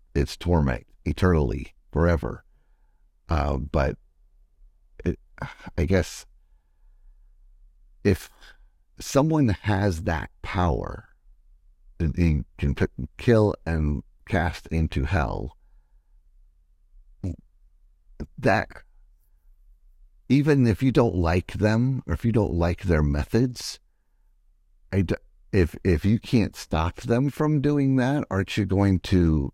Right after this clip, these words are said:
respect or fear them enough to say, "Okay, well then I don't wanna make them mad if they have that kind of power"? Is it, it's a, "Well, I'm gonna show him,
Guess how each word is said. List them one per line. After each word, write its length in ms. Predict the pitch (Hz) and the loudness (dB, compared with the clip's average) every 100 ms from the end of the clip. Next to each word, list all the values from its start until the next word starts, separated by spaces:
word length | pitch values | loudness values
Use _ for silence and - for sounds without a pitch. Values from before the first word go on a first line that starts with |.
| - _ _ _ _ - | -12 _ _ _ _ -8
respect 640 | - - - 73 71 - | -8 -6 -4 -4 -4 -8
or 80 | - | -12
fear 420 | - - 95 85 | -12 -2 2 2
them 260 | 69 76 73 | 2 0 0
enough 380 | 69 78 80 - | 0 -2 -4 -6
to 100 | 73 | -6
say, 300 | - 76 71 | -2 -2 -2
"Okay, 400 | 82 85 82 73 | -2 -2 0 0
well 260 | 73 73 73 | 0 0 0
then 260 | 73 71 - | 0 -2 -2
I 140 | 73 73 | -4 -2
don't 180 | 73 | -2
wanna 220 | 69 71 71 | 0 0 0
make 240 | 69 - | -2 -4
them 260 | 64 64 71 | -4 -2 0
mad 400 | 85 65 65 - | 0 -2 -6 -6
if 160 | 69 | -8
they 140 | - 69 | -4 -4
have 240 | - 64 | -4 -4
that 220 | 73 64 | -4 -6
kind 180 | - 52 | -8 -10
of 60 | - | -6
power"? 420 | 110 113 52 - - _ _ _ _ _ | 0 0 0 -8 -16 _ _ _ _ _
Is 220 | 82 69 - | -4 -4 -4
it, 260 | - 82 82 82 | 0 2 2 0
it's 200 | 82 - | -2 0
a, 280 | 76 65 - _ - - - | 0 -2 -6 _ -20 -20 -6
"Well, 100 | 85 | -2
I'm 220 | 78 90 | 0 2
gonna 180 | 82 67 | 2 0
show 320 | - 78 71 | 0 0 0
him, 500 | 67 104 113 69 76 | 0 0 2 0 -2